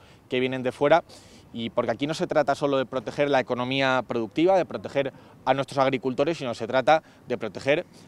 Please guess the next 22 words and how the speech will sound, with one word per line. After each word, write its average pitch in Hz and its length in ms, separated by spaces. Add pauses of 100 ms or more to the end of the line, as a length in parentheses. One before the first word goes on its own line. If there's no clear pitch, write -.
(140)
la 113 140
salud 156 360
y 135 80
la 117 120
calidad 117 300
de 151 40
los 156 160
alimentos 131 540 (260)
que 117 100
llegan 127 260
a 139 40
los 131 140
supermercados 120 600
y 117 40
luego 131 140
acaban 143 380 (360)
en 117 120
nuestras 113 380
mesas. 139 320
En 113 100
este 131 160
aspecto, 151 480